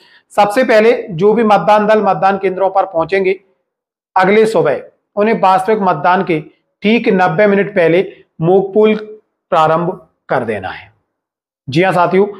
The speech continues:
मॉक पोल प्रारंभ करने के लिए आपको जो तीन मशीनें प्रदान की गई हैं, उन्हें आपको कैरिंग बॉक्स से सावधानी पूर्वक निकाल लेना है। यदि वहां पर मतदान अभिकर्ता यानी कि एजेंट उपस्थित हैं,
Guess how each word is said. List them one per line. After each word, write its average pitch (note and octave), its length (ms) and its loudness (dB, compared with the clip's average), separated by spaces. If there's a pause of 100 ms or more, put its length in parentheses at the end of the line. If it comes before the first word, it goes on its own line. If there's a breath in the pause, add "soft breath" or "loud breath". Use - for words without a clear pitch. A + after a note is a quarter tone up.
(340 loud breath)
मॉक G#3 180 2
पोल C4+ 200 2
प्रारंभ G#3+ 420 2
करने F3+ 240 2
के E3+ 100 -4
लिए C#3 340 -8 (400)
आपको B3 360 2
जो B3 140 0
तीन A#3+ 320 -2
मशीनें A3 420 0
प्रदान G3 360 0
की G3+ 140 -2
गई F#3 160 2
हैं, G3 200 -2 (260)
उन्हें G#3+ 240 2
आपको G#3+ 340 2
कैरिंग G#3 500 0
बॉक्स F3 320 -2
से G3+ 100 0
सावधानी F3 560 -2
पूर्वक E3+ 520 -2 (260)
निकाल C#3+ 340 0
लेना G2+ 280 -6
है। - 180 -12 (1900)
यदि G3 340 4
वहां G3+ 200 4
पर - 500 0
मतदान F3+ 460 0
अभिकर्ता G3 720 0
यानी F3 220 -2
कि F#3+ 180 -2
एजेंट F#3 440 -2
उपस्थित E3+ 480 -2
हैं, G3+ 320 -4